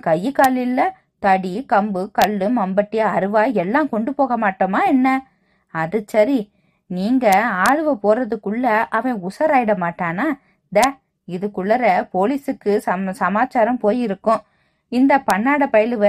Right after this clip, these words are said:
தாக்க வர போறானுவன்னு. அதெல்லாம் போயிருக்காது. ரொம்ப கமுக்கமாதான் ஏற்பாடு ஆகுது. சண்முக வாய்க்காரு கெட்டிக்காரர் தான், நல்ல தலைவர் தான். ஆனா அன்னைக்கு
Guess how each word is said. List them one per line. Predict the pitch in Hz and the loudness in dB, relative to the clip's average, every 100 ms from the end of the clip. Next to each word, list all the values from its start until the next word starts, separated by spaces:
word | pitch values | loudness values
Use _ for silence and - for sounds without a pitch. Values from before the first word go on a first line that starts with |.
| 214 | 2
தாக்க | 233 247 - | -2 -2 -2
வர | 226 208 | -2 -2
போறானுவன்னு. | 208 185 190 196 185 175 185 185 _ _ _ _ 170 | -2 -2 -2 -2 -2 -2 -2 -4 _ _ _ _ -2
அதெல்லாம் | 170 165 175 247 | 0 2 2 2
போயிருக்காது. | 233 220 240 - 214 214 - _ | 0 0 -2 2 2 0 -6 _
ரொம்ப | 135 170 202 208 | -6 -2 0 0
கமுக்கமாதான் | - 175 214 - 233 208 220 196 214 202 | 0 0 0 0 0 0 2 0 0 2
ஏற்பாடு | - - 247 208 | 0 2 2 2
ஆகுது. | 185 202 190 180 _ _ _ _ | 2 0 -2 -4 _ _ _ _
சண்முக | - 175 202 285 311 | -4 -2 -2 0 0
வாய்க்காரு | 262 247 262 262 226 294 | 2 0 2 2 2 -2
கெட்டிக்காரர் | 269 196 - 294 269 262 254 262 | -4 -6 -6 -2 0 2 0 0
தான், | 277 190 - _ - | 0 -2 -8 _ -8
நல்ல | 175 175 262 302 | -4 -2 0 0
தலைவர் | 269 262 262 247 | 0 0 0 0
தான். | 254 214 - _ _ - | 0 -2 -4 _ _ -4
ஆனா | 180 285 320 302 320 226 - | 0 2 2 2 0 -4 -2
அன்னைக்கு | 175 226 370 381 302 | 0 0 -2 -4 -4